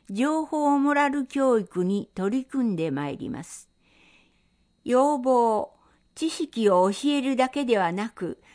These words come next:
子どもたちが怪しいと気づき、踏みとどまれる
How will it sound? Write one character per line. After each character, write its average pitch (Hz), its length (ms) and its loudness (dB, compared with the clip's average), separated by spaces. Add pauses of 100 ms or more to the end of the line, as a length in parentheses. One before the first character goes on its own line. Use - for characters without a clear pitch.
(260)
子 254 160 4
ど 294 140 4
も 302 140 4
た 240 160 -2
ち 190 180 -4
が 165 240 2 (160)
怪 277 320 0
し 294 280 -2
い 202 60 -4
と 180 180 -2
気 190 140 -8
づ 202 180 -6
き、 - 280 -12 (380)
踏 262 200 0
み 302 180 4
と 302 160 -2
ど 285 160 4
ま 277 180 4
れ 262 140 4
る 180 320 -2